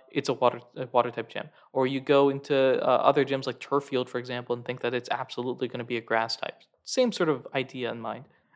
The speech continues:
As a result of this, actually, stadiums at that point are funded primarily through revenues from the stadiums itself. So sponsors, fans, T V deals, all that other real sports stuff that actually goes into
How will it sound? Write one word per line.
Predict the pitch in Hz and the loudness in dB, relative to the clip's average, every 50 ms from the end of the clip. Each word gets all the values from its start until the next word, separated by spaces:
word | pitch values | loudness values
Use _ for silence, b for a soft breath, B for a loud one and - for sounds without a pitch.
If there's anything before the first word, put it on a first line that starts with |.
| _ - - | _ 6 6
As | 165 165 | 8 8
a | 170 | 8
result | 160 143 139 151 190 247 269 - - | 4 4 8 10 10 10 10 8 -2
of | 131 113 | -6 -2
this, | 113 113 113 - | -2 -2 0 0
actually, | 110 107 107 - - - 113 110 110 110 107 B B B B | 0 0 -2 -2 -6 -8 -6 -6 -6 -8 -10 B B B B
stadiums | B - - - 185 185 180 190 185 175 165 | B -4 4 6 6 6 6 4 4 4 4
at | 156 131 | 2 6
that | 139 135 135 135 | 6 6 6 6
point | - 139 127 120 B B B B - | 0 -2 -2 -2 B B B B 2
are | 131 | 2
funded | 123 - - 156 147 143 139 135 - | 2 4 6 4 4 4 4 -4 -6
primarily | - - 139 135 139 139 139 139 147 160 160 156 151 156 151 | -2 6 8 8 8 6 2 0 2 2 2 2 2 0 -2
through | 151 - - 147 151 156 | -4 -6 -4 0 0 0
revenues | 143 127 131 131 131 135 139 135 135 127 123 - - - _ | 0 2 2 2 2 2 -2 -6 -4 -6 -8 -8 -12 -16 _
from | _ - 143 135 139 135 | _ 0 2 2 2 -2
the | 131 | -4
stadiums | 123 - - 131 120 117 113 113 113 117 | -4 -2 -2 -2 -2 -2 -4 -10 -10 -14
itself. | - - - - - 127 - - - - | -18 -16 -14 -6 -4 -4 -4 -4 -6 -12
So | - - - | -14 -12 -10
sponsors, | - - - - - 139 127 120 120 - - - - - - | -10 -12 -8 0 0 0 0 0 -4 -6 -10 -10 -8 -10 -6
fans, | - - 135 127 123 113 113 113 - - | -2 0 0 0 0 -4 -6 -8 -12 -12
T | - - 165 156 | -8 -6 -6 -6
V | 143 147 147 139 | -6 -6 -6 -4
deals, | 135 135 131 127 123 - | 0 2 4 4 2 2
all | - 147 170 185 185 185 180 | 4 8 10 10 12 10 10
that | 160 156 151 - | 10 8 6 8
other | - 147 147 151 139 | 6 4 4 4 2
real | 127 - 143 147 151 147 143 | 2 0 0 2 4 4 4
sports | 143 - - - 143 143 135 - - | 2 -2 -4 2 2 2 2 2 -4
stuff | - 131 - - | -4 -4 -4 -2
that | 123 120 | 2 4
actually | 120 120 123 - - 131 | 4 2 2 0 -10 -8
goes | 123 - 117 123 135 135 131 | -2 0 2 2 2 2 0
into | 139 139 147 143 - 165 165 170 175 170 | -2 -6 -6 -4 -2 0 2 2 0 -2